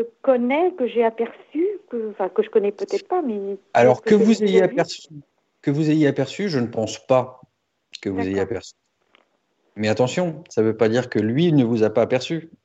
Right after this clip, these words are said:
Speaker 2: Vous voyez ce que je veux dire ? Parce que là,
Speaker 1: <laughs> Oui.
Speaker 2: concrètement, moi, j'ai l'impression que lui, il vous connaît, mais que vous, vous le connaissez pas.
Speaker 1: Ah oui ?
Speaker 2: De visu, hein, je parle, hein. Mm.
Speaker 1: Lui, il me connaît, moi, je connais pas.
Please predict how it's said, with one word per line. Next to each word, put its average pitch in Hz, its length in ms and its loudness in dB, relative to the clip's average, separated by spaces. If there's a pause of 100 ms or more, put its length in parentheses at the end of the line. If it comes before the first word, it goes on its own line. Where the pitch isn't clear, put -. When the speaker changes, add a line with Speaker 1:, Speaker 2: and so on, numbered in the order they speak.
(200)
Speaker 2:
Vous - 80 -10
voyez 127 180 4
ce 147 80 -6
que 139 80 -2
je 127 80 -2
veux 127 60 -2
dire ? 143 260 -2
Parce 117 140 0
que 123 80 -2
là, 135 180 0
Speaker 1:
<laughs> 139 60 -6
Oui. 226 80 -14
Speaker 2:
concrètement, 165 420 -2
moi, 156 120 0
j'ai 135 120 -2
l'impression 135 460 -2
que 143 80 -4
lui, 143 320 -2
il 156 100 0
vous 131 140 -2
connaît, 139 400 0
mais 123 120 -2
que 131 100 0
vous, 143 200 2
vous 180 80 2
le 156 60 2
connaissez 143 320 2
pas. - 300 -6 (1160)
Speaker 1:
Ah 226 140 0
oui ? 311 80 4 (720)
Speaker 2:
De 131 80 4
visu, 139 420 2
hein, 113 180 -2
je 113 100 -2
parle, 104 300 0
hein. 117 120 -10 (240)
Mm. 117 140 -2 (340)
Speaker 1:
Lui, 226 160 -14
il 330 140 0
me 311 60 -4
connaît, 311 300 2
moi, 302 200 -2
je 285 60 -4
connais 262 260 -2
pas. 226 240 -4